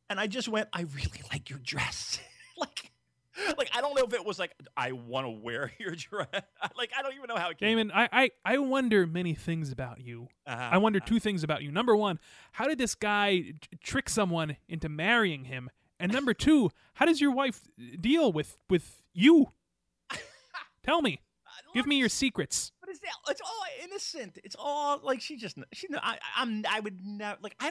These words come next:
Speaker 1: here's the thing. I don't have the balls to cheat. Like, I don't have the balls to fucking, I just don't.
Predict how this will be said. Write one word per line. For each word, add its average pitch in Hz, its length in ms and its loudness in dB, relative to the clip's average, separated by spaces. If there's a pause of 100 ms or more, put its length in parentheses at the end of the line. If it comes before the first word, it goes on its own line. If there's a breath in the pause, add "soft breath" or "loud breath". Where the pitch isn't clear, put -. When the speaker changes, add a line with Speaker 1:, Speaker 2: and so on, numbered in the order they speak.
(100)
Speaker 1:
here's 269 180 -8
the 208 60 -8
thing. - 100 -20
I 233 80 -6
don't 285 120 -8
have 277 100 -10
the 180 80 -4
balls 147 640 -4
to 110 100 -14
cheat. - 340 -12 (360 soft breath)
Like, 165 160 -8
I 175 60 -2
don't 247 140 -4
have 247 140 -8
the 165 80 -4
balls 135 640 -4
to 110 100 -10
fucking, 110 480 -6 (680)
I 170 80 -4
just 196 180 -6
don't. 233 260 -4